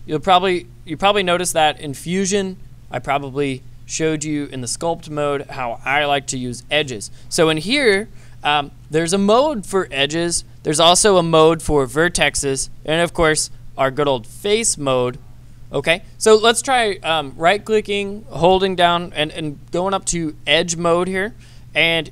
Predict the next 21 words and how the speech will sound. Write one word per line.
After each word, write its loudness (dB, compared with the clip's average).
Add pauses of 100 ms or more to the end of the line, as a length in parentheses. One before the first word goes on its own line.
you'll -4
be 2
able 2
to 0
select 0
on -2 (360)
individual -4
edges. 0 (320)
Of -6
course, 0 (340)
these, 2 (340)
you 2
know, 6
you -2
still 6
have 2 (220)
the, -2
um, 0 (1120)
same 2
idea 2
that 4